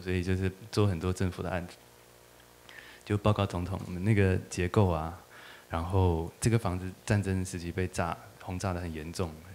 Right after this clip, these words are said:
百分之三十的楼地板都坏掉了。那你现在刚修好没多久，然后你又要改成这样，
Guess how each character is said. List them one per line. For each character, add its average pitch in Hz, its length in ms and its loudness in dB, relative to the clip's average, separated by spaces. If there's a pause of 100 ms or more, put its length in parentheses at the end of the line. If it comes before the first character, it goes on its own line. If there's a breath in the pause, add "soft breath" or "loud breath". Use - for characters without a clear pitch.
(180)
百 87 100 -2
分 85 100 -4
之 98 140 -2
三 92 200 -2
十 90 120 -6
的 82 80 -4
楼 85 100 -4
地 92 120 -4
板 87 140 -8
都 90 100 -4
坏 90 200 -4
掉 95 220 -4
了。 90 140 -10 (100)
那 92 100 -6
你 87 80 -6
现 98 240 -2
在 92 220 -2 (340 loud breath)
刚 113 180 -2
修 110 220 -2
好 95 140 -4
没 82 160 -6
多 92 180 0
久， - 220 -6
然 92 160 -4
后 98 60 0
你 87 100 -2
又 87 100 -4
要 92 120 0
改 92 140 -2
成 82 80 -12 (120)
这 87 80 -10
样， 80 140 -8